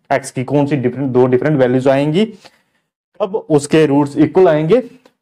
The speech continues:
और कब उसके roots नहीं आएंगे, मतलब no real roots आएंगे। तो ये quadratic formula use करके हम इसको apply कर सकते हैं। अब देखो,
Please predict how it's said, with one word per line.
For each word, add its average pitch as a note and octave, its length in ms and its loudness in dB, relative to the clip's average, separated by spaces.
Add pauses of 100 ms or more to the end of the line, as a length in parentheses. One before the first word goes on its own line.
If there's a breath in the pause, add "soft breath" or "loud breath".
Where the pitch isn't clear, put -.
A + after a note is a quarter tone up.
(440)
और C#3+ 160 2
कब F3+ 220 0
उसके C#3 300 -2
roots D3+ 380 0
नहीं B2+ 280 0
आएंगे, G2+ 280 -6
मतलब A2 320 -4
no C3 160 4
real A#2 260 0
roots A2 280 -6
आएंगे। A2 200 -10
तो B2+ 100 -2
ये E3 200 4
quadratic B2+ 460 -2
formula A#2 280 0
use G#2+ 260 -4
करके A2+ 280 -4
हम B2+ 160 -2
इसको B2+ 240 -2 (240)
apply G#2+ 280 -4
कर A2 160 -6
सकते A2 300 -12
हैं। - 80 -20 (920)
अब F3 160 0
देखो, C3 260 0